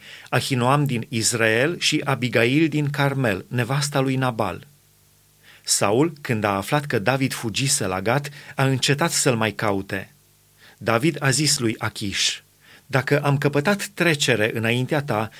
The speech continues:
rogu-te să mi se dea într-una din cetățile țării un loc unde să pot locui. Căci pentru ce să locuiască robul tău cu tine în cetatea împărătească?”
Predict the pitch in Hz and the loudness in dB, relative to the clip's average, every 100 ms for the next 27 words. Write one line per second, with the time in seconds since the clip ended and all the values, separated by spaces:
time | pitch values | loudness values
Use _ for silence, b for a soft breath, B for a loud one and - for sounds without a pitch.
0 | B - 175 180 208 202 - 151 147 147 | B 2 4 4 4 4 4 2 2 2
1 | 139 139 165 151 127 160 196 180 160 143 | 4 2 2 2 0 2 2 2 0 0
2 | 147 156 180 160 143 147 131 147 151 135 | 0 0 2 0 2 4 4 4 2 0
3 | 123 127 175 - 165 143 135 139 139 139 | 2 4 4 2 2 4 4 0 -2 -2
4 | 143 131 - 127 95 - - _ B B | 0 -2 0 0 -2 -6 -18 _ B B
5 | B - 156 147 175 156 165 233 - 175 | B 0 2 2 0 0 0 0 4 4
6 | 151 151 151 151 139 139 147 151 147 139 | 4 4 4 4 2 4 4 4 4 2
7 | 143 - 143 143 147 143 120 127 131 127 | 2 0 4 4 4 2 0 0 0 0
8 | 127 120 127 123 117 117 98 - 98 90 | 0 0 0 0 0 -2 -2 -4 -4 -10